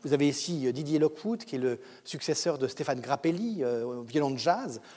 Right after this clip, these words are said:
où presque tous les violonistes classiques, euh, ont, euh, désiré, euh, participer à la masterclass pour s'initier aussi, euh, aux joies du violon jazz. C'est vous dire qu'on cherche de plus en plus à mélanger, euh,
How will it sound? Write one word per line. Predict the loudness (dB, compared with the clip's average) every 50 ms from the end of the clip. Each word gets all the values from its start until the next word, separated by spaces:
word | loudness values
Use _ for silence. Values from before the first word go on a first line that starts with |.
| -20 -10 -4
où | 0 0 2 2 0
presque | -2 2 2 2 2 2 -4 -6
tous | -6 0 0
les | 2
violonistes | 2 2 0 0 -2 -4 -6 -8 -10
classiques, | -2 -2 -2 -2 -2 -6 -8 -8 -10 -6 -2
euh, | -2 -2 -2 -2 -8 -20 -20 -14 -6
ont, | -2 0 0 0 0 -2
euh, | -4 -4 -2 -2 -4 -2
désiré, | -2 -4 -4 -2 -4 -6 -4 -2 -2 0 2 2
euh, | 0 2
participer | 0 -4 -4 -4 -10 -10 -10 -10 -12 -6 -2 -2 -2 -2 -4 -12 -20 -20 -10 -4
à | 0 0
la | 2
masterclass | 2 0 -2 -2 -6 -6 -6 -4 -4 -4 -4 -4 -8 -10
pour | -12 -10 -8
s'initier | -4 -4 -2 -2 -4 -6 -6 -4 -2
aussi, | -4 -4 -4 -8 -8 -8 -8 -8 -10 -18 -20 -20 -16 -6 -2
euh, | 2 2 2 2 2 2
aux | 2 2
joies | 2 2 4 6 6 6
du | 6 2 -2 -2 -2 -2 -4
violon | -6 -4 -2 -2 0 -2 -2 -4 -8 -14 -6
jazz. | 2 4 4 4 2 -4 -12 -16 -20 -20 -20 -20 -20 -14
C'est | -6 -2
vous | 2 6
dire | 6 6 6
qu'on | 4 -2 -2
cherche | 4 2 2 4 4
de | 0
plus | 0 2 2 4
en | 4 2
plus | 2 -2 -4 -4 -2 0
à | -2 0
mélanger, | 0 2 4 6 6 6 6 4 2 0 0 0 2 0
euh, | 0 0 0 -2